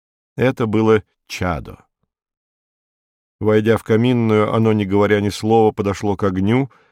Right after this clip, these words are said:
присело на корточки рядом с Лелем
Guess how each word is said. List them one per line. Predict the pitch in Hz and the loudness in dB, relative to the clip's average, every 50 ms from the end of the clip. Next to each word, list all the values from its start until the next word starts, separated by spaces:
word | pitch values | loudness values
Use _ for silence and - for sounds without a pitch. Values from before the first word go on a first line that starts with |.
| _ _ _ _ _ _ _ | _ _ _ _ _ _ _
присело | - 107 113 110 - - - 139 139 131 120 | -4 -2 -2 -2 -2 0 2 2 4 4 2
на | 110 110 113 - | 2 0 -2 -2
корточки | _ - 127 123 113 - 107 98 - - - | _ 0 0 0 0 -2 -6 -8 -8 -6 -4
рядом | 101 101 110 107 98 104 98 | -2 0 0 0 0 0 -4
с | - - - | -6 -6 -4
Лелем | 107 113 131 151 160 156 156 151 143 127 117 | -2 0 2 2 4 4 4 2 2 0 -4